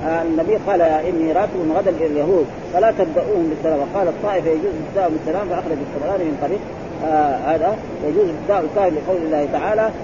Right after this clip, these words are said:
لا ينهاك-، آه، لا ينهاكم الله عن الذين لم يقاتلوكم في الدين". آه، هذا في البر يعني. بايب السلام يعني الأحاديث يعني ما أرى بأسا أن نبدأهم، قلت لما ف-، فصح عنهم وقل سلام. فصح هذا، هذه سور مكية يعني. فصح عنهم يعني في الأول.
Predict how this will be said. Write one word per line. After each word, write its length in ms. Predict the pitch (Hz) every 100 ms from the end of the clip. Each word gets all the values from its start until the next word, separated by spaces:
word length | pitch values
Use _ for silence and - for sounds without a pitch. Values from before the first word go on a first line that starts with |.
| - 160
لا 120 | 170
ينهاك-، 400 | 180 208 - 160
آه، 180 | 147 139
لا 180 | 160 175
ينهاكم 220 | 175 170 160
الله 120 | 180
عن 140 | 156
الذين 320 | 156 165 190
لم 180 | 160 151 -
يقاتلوكم 640 | 175 156 160 214 220 180 165
في 60 |
الدين". 300 | 147 143 127 107 - - -
آه، 280 | 151 - 214
هذا 140 | 226 226
في 60 |
البر 280 | 196 185 147
يعني. 160 | 120 107 - 139
بايب 200 | 185 190 - -
السلام 300 | 165 202 240 202
يعني 160 | 170
الأحاديث 460 | 165 143 165 165 196 - - - 156
يعني 180 | 151 165
ما 220 | 202 185
أرى 160 | 170
بأسا 240 | 165 185 175 156
أن 100 | 156
نبدأهم، 400 | 147 135 202 165 139 170 160
قلت 120 | 165
لما 180 | 190 160 143
ف-، 760 | 156 - - - 160 180 156
فصح 320 | 202 - 170
عنهم 420 | 143 170 214 214 180
وقل 280 | 170 196 175
سلام. 260 | 165 147 120 113 - -
فصح 260 | 180 151
هذا، 220 | 156 185 226
هذه 360 | 190 202 403 330
سور 160 | 220 196 - - - - 190
مكية 340 | - 262 190
يعني. 180 | 147 131 117 - 147
فصح 320 | 180 - 170
عنهم 440 | 151 143 202 226 247
يعني 180 | 202 208
في 80 |
الأول. 320 | 262 294 208